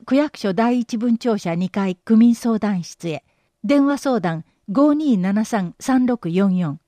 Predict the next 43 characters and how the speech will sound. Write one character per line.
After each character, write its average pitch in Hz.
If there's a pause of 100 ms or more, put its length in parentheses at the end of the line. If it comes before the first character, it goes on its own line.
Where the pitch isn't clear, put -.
(500)
問 247
い 226
合 233
わ 220
せ、 - (380)
次 285
の 220
各 -
警 240
察 254
署 240
警 233
務 220
課 - (260)
犯 285
罪 294
被 254
害 269
者 175
支 247
援 233
事 208
務 220
局 170
へ。 165 (920)
牛 254
込 302
警 254
察 233
署 - (220)
三 302
二 269
六 202 (160)
九 196
零 226
一 170
一 190
零、 165 (380)
新 294
宿 -
警 240
察 214
署 -